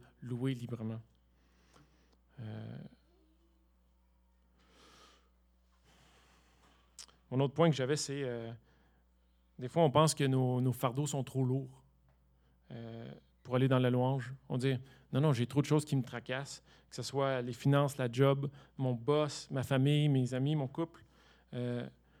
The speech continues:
il y a un, il y a un verset qui est vraiment intéressant qui dit, des fois, on pense que, « Ah non, j'ai, j'ai trop, je suis trop, euh, désespéré, j'ai trop, c'est trop dur pour moi d'entrer dans la louange. » Mais on a un verset dans Ésaïe qui dit ceci. «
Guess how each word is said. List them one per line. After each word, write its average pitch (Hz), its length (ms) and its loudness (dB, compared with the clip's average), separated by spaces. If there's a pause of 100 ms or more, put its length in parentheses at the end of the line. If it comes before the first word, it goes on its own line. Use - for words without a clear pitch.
(720)
il - 160 -10
y 139 60 2
a 139 60 4
un, 139 100 2
il 143 60 -2
y 139 40 2
a 139 40 4
un 135 40 2
verset 139 220 0
qui 160 80 -4
est 135 40 -2
vraiment 131 180 0
intéressant 123 340 -4
qui 127 160 -12
dit, 135 300 -4 (240)
des 139 80 -4
fois, 170 100 2
on 175 60 4
pense 165 240 4
que, « 147 80 2
Ah 127 180 4
non, 139 180 0
j'ai, - 220 -8
j'ai 127 200 -6
trop, 160 480 -2 (280)
je - 80 -14
suis - 100 -8
trop, 151 320 4
euh, 117 280 2
désespéré, 123 600 -2
j'ai 123 140 -4
trop, 143 260 -4
c'est 139 120 -8
trop 151 160 -2
dur 139 200 -2
pour 135 120 -4
moi 131 160 0
d'entrer 127 240 -2
dans 127 120 0
la 123 140 0
louange. » 120 480 -6 (540)
Mais 127 80 0
on 131 100 4
a 143 60 4
un 139 40 2
verset 139 240 -2
dans 139 160 4
Ésaïe 123 320 0
qui 131 140 -8
dit 120 60 -8
ceci. « - 360 -10